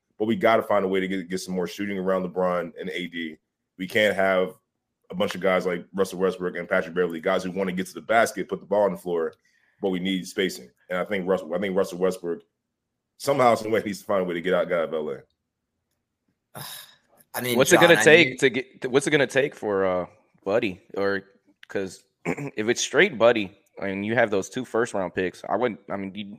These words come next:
Speaker 3: you're definitely not giving up both of those. Um,
Speaker 1: The hard, the hard part with Westbrook is just the contract. Like, a lot of teams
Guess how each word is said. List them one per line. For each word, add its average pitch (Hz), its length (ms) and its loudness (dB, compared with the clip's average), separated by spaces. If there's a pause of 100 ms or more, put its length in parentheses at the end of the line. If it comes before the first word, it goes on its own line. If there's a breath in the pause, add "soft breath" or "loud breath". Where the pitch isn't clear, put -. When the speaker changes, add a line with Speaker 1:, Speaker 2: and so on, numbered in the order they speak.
Speaker 3:
you're 98 100 -8
definitely 139 280 6
not 104 120 2
giving 107 220 -4
up 78 120 -6
both 107 220 -6
of 82 80 -12
those. 87 340 -8 (320)
Um, 85 220 -6
Speaker 1:
The 113 80 4
hard, 147 220 8
the 117 100 6
hard 170 220 8
part 143 180 12
with 107 80 6
Westbrook 113 340 6
is 95 120 -2
just 98 160 -4
the 95 80 -4
contract. 90 500 0
Like, 92 240 0
a 95 60 -4
lot 117 180 4
of 123 80 -2
teams 110 280 -2